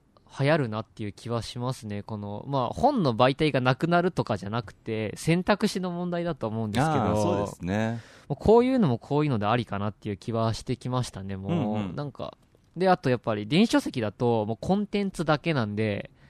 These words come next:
Speaker 1: 安いっすよね。
Speaker 2: 安いですね。
Speaker 1: 本買うより。この紙代もないし、
Speaker 2: はいはい。
Speaker 1: 印刷代もないしって。
Speaker 2: うんうん。
Speaker 1: ただ僕ちょっと心配してるのは、電子書籍になると、あの、装丁とか本の、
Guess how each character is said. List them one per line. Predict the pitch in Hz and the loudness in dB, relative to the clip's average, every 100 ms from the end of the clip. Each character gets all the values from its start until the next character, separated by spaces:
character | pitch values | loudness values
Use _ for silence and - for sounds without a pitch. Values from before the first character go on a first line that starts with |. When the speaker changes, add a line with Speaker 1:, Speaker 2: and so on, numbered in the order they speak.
| _ - | _ -2
Speaker 1:
安 | 139 147 - 302 | 0 0 0 0
い | |
っ | - | 0
す | - | -4
よ | 104 | -4
ね。 | 104 101 | -2 -2
Speaker 2:
安 | 123 143 | -2 -2
い | |
で | 85 | -2
す | 87 | -2
ね。 | 95 | 2
Speaker 1:
本 | 131 120 | 2 2
買 | 110 | 0
う | 107 | -2
よ | 101 | -2
り。 | - | -6
こ | - | -6
の | 110 110 - | -6 -8 -6
紙 | - 143 156 | 0 4 6
代 | 156 156 | 6 6
も | 151 | 4
な | 143 147 | 2 2
い | 131 | 2
し、 | - 110 107 104 | -2 -6 -6 -2
Speaker 2:
は | 117 | 2
い | |
は | 135 | 2
い。 | |
Speaker 1:
印 | |
刷 | - 139 139 | 2 2 4
代 | 131 131 | 4 4
も | 127 | 2
な | 123 127 | 2 2
い | 113 | 0
し | - 107 101 139 113 | -2 -4 -2 -4 -4
っ | |
て。 | 101 | -2
Speaker 2:
う | |
ん | 101 | -4
う | 98 | -6
ん。 | - - - - - - | -14 -20 -20 -20 -20 -6
Speaker 1:
た | - 240 | 2 6
だ | |
僕 | 175 233 208 | 6 4 0
ち | 190 | -2
ょ | |
っ | |
と | 196 | -4
心 | - 143 | -6 -2
配 | 156 | -2
し | - | -2
て | 165 | -2
る | 165 | 0
の | 131 104 | 0 0
は、 | 110 107 104 - - - - - _ - | 2 2 0 -2 -10 -20 -20 -20 _ -14
電 | 147 170 | 0 0
子 | 202 247 | 0 -2
書 | 262 | -2
籍 | 233 131 | -2 -2
に | 113 | -2
な | 113 | -2
る | 110 | -2
と、 | - 113 110 | -2 0 0
あ | 104 | -2
の、 | 107 104 - _ _ _ - | -4 -6 -8 _ _ _ -10
装 | - 208 208 208 | 0 6 6 6
丁 | - 190 190 | 4 2 2
と | 185 | -2
か | - - | -4 -4
本 | 143 123 101 | -2 -2 -4
の、 | - | -12